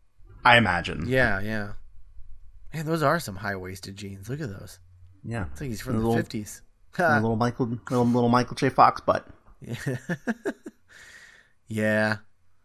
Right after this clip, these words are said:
Speaker 2: So, um, that's all I got.
Speaker 1: Yeah, I hate to end it on a kind of a mellow note,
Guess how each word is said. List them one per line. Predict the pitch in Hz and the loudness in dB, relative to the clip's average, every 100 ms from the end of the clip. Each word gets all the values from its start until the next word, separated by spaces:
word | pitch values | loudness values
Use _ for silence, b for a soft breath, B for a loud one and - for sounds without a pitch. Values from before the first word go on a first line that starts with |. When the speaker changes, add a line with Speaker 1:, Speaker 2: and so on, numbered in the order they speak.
| _ - - | _ -20 -8
Speaker 2:
So, | - 165 175 175 | 4 6 8 6
um, | 175 175 170 175 - - - - - - - - - _ | 4 4 2 -4 -14 -20 -20 -18 -14 -14 -16 -20 -20 _
that's | - 156 | -12 -6
all | 208 202 | -4 -4
I | 190 | -4
got. | 208 107 107 - - _ | -4 -6 -6 -8 -20 _
Speaker 1:
Yeah, | - 147 | 0 4
I | |
hate | 165 175 | 6 8
to | |
end | 170 165 | 8 10
it | |
on | 151 135 | 10 10
a | 120 | 8
kind | - 131 | 6 4
of | |
a | 113 | 4
mellow | 107 120 104 | 2 2 0
note, | 92 90 | 0 -2